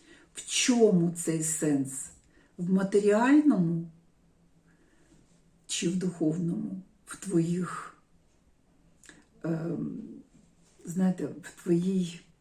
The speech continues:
уяві, в твоєму сприйнятті світу,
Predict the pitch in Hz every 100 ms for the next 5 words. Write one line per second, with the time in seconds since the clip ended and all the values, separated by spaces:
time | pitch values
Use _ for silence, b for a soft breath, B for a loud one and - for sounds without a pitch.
0 | _ _ _ _ _ _ - 190 175 180
1 | 208 202 170 175 180 - _ _ _ _
2 | _ _ _ - - - - 180 - 175
3 | 170 170 190 185 170 - - 175 170 170
4 | - 180 165 - 180 180 196 190 - 170
5 | 190